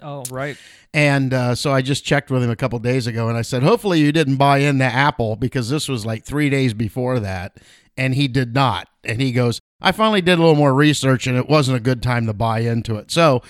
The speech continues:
Speaker 2: you know, right now, Apple's, like, one of the f-, high flyers.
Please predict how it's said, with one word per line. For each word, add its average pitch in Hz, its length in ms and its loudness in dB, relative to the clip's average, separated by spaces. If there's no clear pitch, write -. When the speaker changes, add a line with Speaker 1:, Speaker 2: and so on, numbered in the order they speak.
Speaker 2:
you 175 100 -2
know, 160 140 4
right 170 220 4
now, 170 400 2
Apple's, 156 420 0
like, 135 220 0
one 143 180 2
of 135 80 0
the 123 80 0
f-, - 220 -8
high 135 240 -4
flyers. 139 840 -4